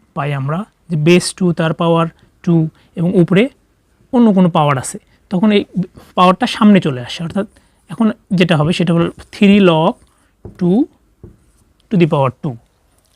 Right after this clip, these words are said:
এখন দেখেন এখানে থ্রি থাকবে, এই log two to the power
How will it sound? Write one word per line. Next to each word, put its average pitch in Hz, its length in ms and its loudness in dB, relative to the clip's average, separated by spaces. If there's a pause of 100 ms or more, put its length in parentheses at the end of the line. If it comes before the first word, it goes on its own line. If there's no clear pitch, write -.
(140)
এখন 220 360 2 (580)
দেখেন 214 240 0 (100)
এখানে 233 260 2
থ্রি - 300 2
থাকবে, 160 420 -2 (300)
এই 190 140 2
log 208 180 6 (160)
two 226 200 0
to 240 60 -2
the 202 120 0
power 196 200 0